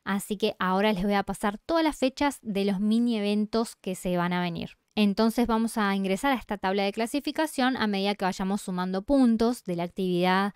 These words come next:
que haya en cada mini evento. Otra cosita que nos adelantaron del evento de Robin Hood son los guardias rinocerontes que nos van a aparecer por el parque distribuidos y los vamos a poder tocar para que nos dé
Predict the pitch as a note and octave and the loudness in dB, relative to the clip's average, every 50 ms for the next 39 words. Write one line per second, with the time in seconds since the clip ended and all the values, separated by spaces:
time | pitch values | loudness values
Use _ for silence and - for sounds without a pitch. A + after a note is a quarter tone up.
0 | - - - _ _ - - G3+ G3 F#3+ F#3 G3 - - G#3 G3+ - - F#3+ F#3 | -10 -20 -20 _ _ -4 -2 0 2 4 2 2 2 0 -2 -2 -2 -4 -6 -4
1 | - F3+ F3 F3+ F3+ F#3 F#3 F#3 F#3 F3+ E3+ E3 D#3+ D#3 D#3 D#3 - - - _ | -2 0 0 0 0 0 0 0 0 0 -2 -2 -2 -4 -6 -8 -12 -16 -20 _
2 | _ - C4+ D#4 - - E4+ E4 - D4 C4+ - - D4+ - D4+ D4+ C#4+ C4+ A3+ | _ 2 2 2 4 4 2 4 4 2 0 0 0 -4 0 0 2 2 2 0
3 | A3 - A#3 G#3 G3+ G3+ G3+ G3+ - B3 C#4 C#4+ C4 A3+ F#3+ F#3+ F#3 F#3+ F#3+ G3 | 0 0 0 0 0 0 0 0 0 0 2 2 2 2 2 2 2 2 2 2
4 | G#3 A3 - A3+ A3 A3 A3 A#3 B3 C#4+ D#4+ D#4+ - - D#4 D4+ D#4 D#4 - - | 0 0 2 2 4 4 4 4 2 2 0 -2 0 2 4 4 4 4 0 -6
5 | - - - _ _ - - - - D4+ D4 D4 D4 D4 D4 - A#3+ A#3 A#3 A#3 | -20 -20 -20 _ _ -16 -10 -2 2 2 4 4 4 4 2 2 2 4 4 6
6 | A#3+ B3 C4 - - A#3+ A3 F3+ F#3 A3 A3+ A#3 A#3 A#3 A#3 A3+ A#3 B3 B3 B3 | 4 4 2 0 -4 -8 -6 0 4 6 8 8 8 6 6 4 2 2 2 2
7 | - A3 G3 G3 F#3+ G3+ - G#3+ F#3+ F3+ G3 G#3 G#3+ G#3 G#3 G#3 A3+ A#3+ - - | 2 2 2 2 2 0 0 0 2 4 4 4 6 4 4 2 2 0 -2 -2
8 | - G3 F#3 F#3 G3+ G#3 A#3 A#3+ F4+ E4 - A#3 A3 G#3+ - B3 A#3+ A#3 - A3+ | -4 -2 0 0 2 2 2 2 2 4 4 4 2 2 2 2 0 2 2 2
9 | A3 G#3+ G#3 G#3 - C4 D4 C#4+ - A#3 G#3 G3+ - - - A3+ A#3 C4 D4 D4 | 2 2 2 2 2 2 2 2 2 0 0 0 -2 -2 0 0 2 4 4 4
10 | C4+ B3 A#3+ A#3 B3+ C4+ - - - - - - _ - A#3+ A#3 A#3 A3 G#3+ G#3 | 4 4 4 4 4 2 -2 -8 -20 -20 -20 -14 _ 0 4 4 6 6 4 4
11 | A3 G#3+ A3 F#3+ F3+ F#3 F#3+ G3 - - G#3 - D#4+ E4 F4 - - A#3+ A3 G3 | 2 0 -2 -2 0 0 0 0 0 -2 -2 2 2 2 2 0 -2 -2 -2 -2
12 | F#3+ - F#3 F#3 F#3+ G3+ G3 G3 G3+ G#3+ A#3+ | -2 -2 -2 -2 -2 -2 0 0 2 2 0